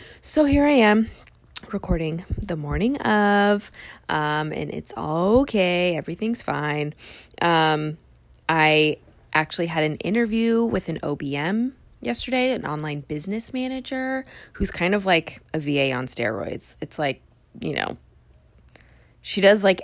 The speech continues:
everything. I couldn't believe all the things she was, like, able to do. I was like, "Oh my God, like, you check all the boxes. What in the hell?"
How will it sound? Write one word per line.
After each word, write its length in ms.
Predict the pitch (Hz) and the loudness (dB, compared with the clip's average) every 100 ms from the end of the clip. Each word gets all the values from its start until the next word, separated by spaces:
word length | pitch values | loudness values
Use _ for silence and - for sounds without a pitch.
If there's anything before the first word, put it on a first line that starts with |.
| - | -2
everything. 720 | 151 151 180 208 208 247 254 | 0 0 -2 -2 2 2 2
I 100 | 202 | 0
couldn't 360 | - 202 180 - _ _ | -2 -2 -2 -4 _ _
believe 360 | 165 156 156 160 | -2 0 2 0
all 100 | 147 | 0
the 120 | 151 | -2
things 340 | 156 147 156 - | -2 -2 -2 -4
she 320 | 175 151 143 | -4 -4 -6
was, 400 | - - 151 170 | -8 -10 -10 -8
like, 460 | 139 135 - - - _ _ _ _ _ - | -10 -10 -12 -20 -20 _ _ _ _ _ -10
able 220 | 151 147 139 | -6 -4 -6
to 120 | 151 | -8
do. 360 | 143 143 208 247 | -6 -6 -6 -10
I 40 | - | -16
was 100 | 185 | -14
like, 140 | - | -14
"Oh 120 | - 190 | -10 -8
my 160 | 214 | -8
God, 400 | - 170 220 - _ - | -8 -6 -6 -8 _ -10
like, 160 | 151 - _ - _ - | -10 -10 _ -20 _ -12
you 80 | 175 | -8
check 260 | - 143 | -8 -8
all 160 | - 127 | -4 -2
the 80 | 214 | 4
boxes. 460 | 123 - - 170 | 4 2 -4 -6
What 260 | 180 - - | -4 -6 -4
in 80 | 233 | -2
the 80 | 196 | 0
hell?" 320 | 135 139 | 4 4